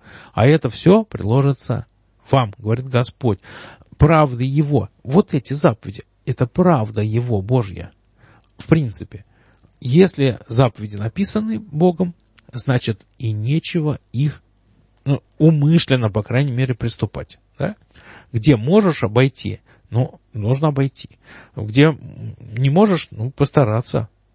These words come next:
По крайней мере, тогда молиться, возмолиться, с го-, с глубины возва: "Господи, услыши мя, помоги мне вот, ну, не впасть в вот такое вот искушение, вот в такой соблазн", да, потому что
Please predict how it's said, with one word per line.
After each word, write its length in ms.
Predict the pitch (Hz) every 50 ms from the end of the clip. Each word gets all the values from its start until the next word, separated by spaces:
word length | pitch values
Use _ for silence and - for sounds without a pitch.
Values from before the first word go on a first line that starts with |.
| _ _ _ _
По 140 | - - 123
крайней 320 | - 135 123 127 131 127 131
мере, 180 | 135 131 123
тогда 300 | 117 - 117 113 120 139
молиться, 480 | 135 120 113 104 107 135 151 - - -
возмолиться, 920 | 104 107 113 135 123 139 151 156 143 117 104 107 147 156 - - - 104
с 80 | 104 -
го-, 200 | - 147 131 123
с 140 | 113 120 117
глубины 480 | 123 139 135 127 131 135 135 143 131
возва: 420 | 117 117 117 107 107 120 139 143 131
"Господи, 440 | 107 135 147 139 - - 127 113
услыши 440 | 107 113 120 - 139 131 - - -
мя, 260 | 98 110 151 165 151 - _ - - - - - - _ -
помоги 400 | - 117 113 117 117 123 170 165
мне 240 | 151 135 131 127
вот, 220 | 117 104 127 131 - -
ну, 280 | 101 117 127 113 95 - -
не 140 | - 120 123
впасть 360 | 120 - - 131 139 156 -
в 40 | -
вот 100 | 110 110
такое 320 | - - 110 - - 120 131
вот 260 | 123 113 110 - -
искушение, 640 | 110 - - - 117 - - - 143 151 147 135
вот 100 | 107 107
в 60 | - -
такой 300 | - 107 - - 117 120
соблазн", 580 | - 110 104 113 127 123 135 135 - - 107
да, 120 | 107 131 143
потому 440 | 139 127 - 107 107 110 120 147
что 260 | 156 - - 180 175